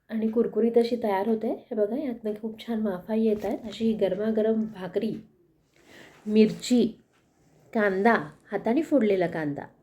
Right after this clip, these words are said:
लोणचं आणि खमंग असा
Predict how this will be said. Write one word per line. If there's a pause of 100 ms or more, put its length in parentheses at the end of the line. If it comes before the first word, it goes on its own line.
(160)
लोणचं (480)
आणि (540)
खमंग
असा